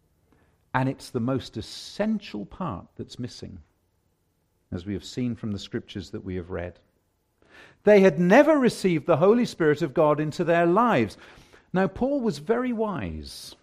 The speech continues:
We know that as we read the scriptures, the way he answered and spoke to people, and he's very wise in the way that he speaks to these twelve chaps here. He didn't tell them what was missing.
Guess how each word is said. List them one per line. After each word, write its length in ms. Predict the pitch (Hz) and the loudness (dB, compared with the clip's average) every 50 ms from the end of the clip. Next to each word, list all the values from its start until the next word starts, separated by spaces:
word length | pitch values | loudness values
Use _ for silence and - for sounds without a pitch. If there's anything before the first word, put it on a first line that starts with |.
| - 175 | -14 -10
We 120 | 214 226 | -8 -6
know 240 | 214 226 240 240 240 | -4 -2 0 0 0
that 140 | 175 135 101 | 0 0 0
as 160 | 98 95 - | -2 -4 -4
we 100 | 120 113 | -6 -4
read 260 | 107 135 147 147 135 | -2 -2 -2 -2 -4
the 80 | 143 139 | -8 -10
scriptures, 600 | - - - 185 185 185 - - - 98 85 - | -10 -6 -6 -6 -6 -6 -8 -12 -10 -10 -8 -8
the 100 | - 110 | -8 -4
way 180 | 117 151 151 | -4 -4 -4
he 180 | 143 - 160 156 | -4 -4 -4 -4
answered 440 | 165 175 175 165 - - - 87 82 | -4 -4 -6 -8 -10 -12 -14 -12 -10
and 140 | 87 87 - | -10 -10 -10
spoke 360 | - - - 165 170 170 - | -6 -2 0 0 0 -2 -6
to 100 | - 135 | -12 -12
people, 320 | - - 98 87 - 101 | -8 -8 -8 -6 -6 -6
and 80 | 95 95 | -6 -4
he's 140 | 95 92 - | -6 -6 -6
very 300 | - - - 285 285 269 | -8 -6 -4 -4 -4 -4
wise 400 | 240 240 233 208 165 123 95 120 | -2 -2 -2 -2 -2 -2 -2 -4
in 100 | 113 110 | -6 -4
the 80 | 107 | -4
way 160 | 113 123 123 | -2 -2 -2
that 120 | 117 113 113 | -2 -4 -6
he 60 | 113 | -8
speaks 340 | - - - 156 143 - - | -8 -6 -6 -6 -6 -6 -10
to 80 | - 135 | -10 -8
these 220 | 110 117 110 - | -8 -8 -8 -8
twelve 380 | - - 147 139 127 113 - - | -8 -6 -4 -4 -4 -6 -8 -10
chaps 380 | - 143 135 127 - - - | -10 -8 -8 -8 -10 -14 -14
here. 380 | - 143 147 135 110 98 - - _ _ _ _ _ _ _ _ _ _ _ _ _ _ _ _ _ _ _ _ _ _ _ _ _ _ _ _ _ _ _ _ _ _ _ _ _ _ _ _ _ _ _ _ _ _ _ | -10 -10 -8 -8 -8 -10 -14 -18 _ _ _ _ _ _ _ _ _ _ _ _ _ _ _ _ _ _ _ _ _ _ _ _ _ _ _ _ _ _ _ _ _ _ _ _ _ _ _ _ _ _ _ _ _ _ _
He 80 | - 233 | -2 0
didn't 320 | 294 311 294 285 240 - | 0 0 0 -2 -4 -6
tell 420 | - - - 220 247 254 247 233 202 | -6 -2 0 4 6 8 8 8 8
them 220 | 156 143 131 135 | 6 4 4 2
what 160 | 156 170 - | 0 0 2
was 180 | 185 175 - 180 | 0 0 2 0
missing. 500 | 202 208 - - - 135 95 85 76 | 0 -2 -2 -2 -4 -4 -4 -6 -8